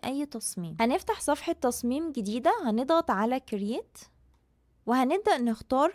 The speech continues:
مقاس التصميم اللي احنا محتاجينه. مثلًا هختار مقاس الانستجرام بوست، هضغط عليه هيبدأ يفتح لي الاديتور،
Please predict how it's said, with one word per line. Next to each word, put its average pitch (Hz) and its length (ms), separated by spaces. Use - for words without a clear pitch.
مقاس 233 320
التصميم 269 500
اللي 254 160
احنا 277 200
محتاجينه. 190 640
مثلًا 302 600
هختار 269 400
مقاس 240 400
الانستجرام 240 840
بوست، 254 420
هضغط 226 360
عليه 202 280
هيبدأ 311 380
يفتح - 420
لي 247 80
الاديتور، 277 680